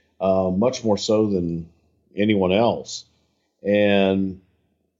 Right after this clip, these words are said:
it, uh, you know, yeah, he liked it. I don't know that there was anything really more to it than that.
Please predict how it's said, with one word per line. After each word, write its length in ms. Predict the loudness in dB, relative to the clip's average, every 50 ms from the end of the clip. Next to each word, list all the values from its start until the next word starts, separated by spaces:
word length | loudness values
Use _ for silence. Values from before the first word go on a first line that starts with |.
| _ _
it, 300 | -2 -2 -2 -2 -2 -2
uh, 600 | 0 2 2 2 2 2 0 0 -2 -4 -6 -8 -12 -20 _ _ _ _ _ _ _ _ _ _ _ _ _ _ _ _ _ _ _ _ _ _ _ _ _ _ _ _ _ _ _ _ _ _ _ _
you 80 | -4 -2
know, 280 | 0 0 0 -2 -4 -4
yeah, 280 | -2 0 0 0 0 -2
he 100 | -4 -4
liked 300 | -4 -6 -6 -6 -6 -8
it. 160 | -10 -10 _ _ _ _ _ _ _ _ _ _ _ _ _ _ _ -10
I 40 | -6
don't 200 | -4 -4 -4 -2
know 260 | -2 0 0 0 0
that 240 | 0 -2 -2 -2 -4 -10 _ _ _ _ _ _ _ _ _ _ _ _ _ _ _ _ _ _ _
there 140 | -6 -4 -2
was 160 | -2 -2 -2
anything 460 | -2 0 -2 -2 0 0 0 0 2
really 220 | 2 0 0 0
more 400 | 2 2 2 2 2 2 2 0 -2
to 280 | -4 -2 0 2 2
it 120 | 2 0 0
than 180 | -2 0 0
that. 380 | 2 2 2 0 0 -4 -8 -14